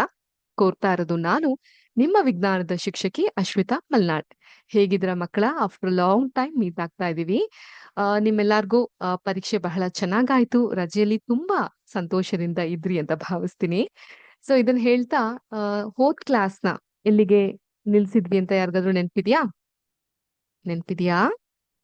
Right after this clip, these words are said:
ಸರಿ, ಮ್ಯಾಮ್‌ಗ್ ಸದ್ಯಕ್ಕೆ ನೆನ್ಪಿದೆ. ಹೋದ್ ಕ್ಲಾಸ್ ನಾವು ಮೈಕ್ರೋ ಆರ್ಗಾನಿಸಮ್, ಸೂಕ್ಷ್ಮ ಜೀವಿಗಳು, ಈ ಒಂದು ಪಾಠವನ್ನ ಮುಗಿಸಿದ್ವಿ. ಇವತ್ತಿನ ಕ್ಲಾಸು ಹೊಸದಾಗಿ ಆರಂಭ ಆಗ್ತಿರೋದ್ರಿಂದ ಹೊಸ ಕ್ಲಾಸ್ನ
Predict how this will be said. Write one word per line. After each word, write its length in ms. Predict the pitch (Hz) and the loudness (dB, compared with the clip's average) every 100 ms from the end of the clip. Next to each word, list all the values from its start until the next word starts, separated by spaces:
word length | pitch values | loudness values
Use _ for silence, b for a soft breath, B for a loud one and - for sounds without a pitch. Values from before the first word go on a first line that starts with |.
| _ | _
ಸರಿ, 320 | - 180 180 | -4 -4 -4
ಮ್ಯಾಮ್‌ಗ್ 400 | 185 185 214 226 | -2 2 4 2
ಸದ್ಯಕ್ಕೆ 480 | - 175 180 - 233 | 2 0 0 0 -2
ನೆನ್ಪಿದೆ. 600 | 294 214 185 202 170 180 392 _ b _ _ _ _ _ | 0 0 0 0 0 0 -2 _ b _ _ _ _ _
ಹೋದ್ 220 | 262 294 | -2 -2
ಕ್ಲಾಸ್ 420 | - 302 226 - 214 | -2 -4 -4 -4 -4
ನಾವು 360 | 190 190 392 302 | -4 -2 -2 0
ಮೈಕ್ರೋ 420 | - 196 233 240 | -2 -2 0 0
ಆರ್ಗಾನಿಸಮ್, 760 | - 190 180 180 175 170 180 - - | 0 -2 -4 -6 -6 -2 -4 -4 0
ಸೂಕ್ಷ್ಮ 340 | 240 220 - 226 | 0 0 -4 -4
ಜೀವಿಗಳು, 600 | 202 196 185 180 170 - | -2 -4 -4 -4 -4 -2
ಈ 180 | 208 | 0
ಒಂದು 240 | 208 196 190 | 2 0 0
ಪಾಠವನ್ನ 540 | 190 208 240 262 226 | 0 0 0 -2 0
ಮುಗಿಸಿದ್ವಿ. 760 | 190 160 _ 196 190 170 226 - _ _ _ _ | -2 -6 _ -6 -6 -4 -4 -6 _ _ _ _
ಇವತ್ತಿನ 380 | 202 190 - 339 320 | 0 2 2 2 2
ಕ್ಲಾಸು 580 | 254 208 180 180 190 196 | 4 4 4 2 4 2
ಹೊಸದಾಗಿ 800 | - 220 196 - 185 202 247 262 | 2 0 0 2 4 6 8 6
ಆರಂಭ 400 | 185 180 170 175 | 4 2 -2 -4
ಆಗ್ತಿರೋದ್ರಿಂದ 720 | 165 - 180 170 170 160 160 180 339 | -4 -2 0 0 0 -4 -2 -2 -2
ಹೊಸ 280 | 254 196 214 240 | -2 0 0 0
ಕ್ಲಾಸ್ನ 380 | 320 294 190 - | 0 0 0 -2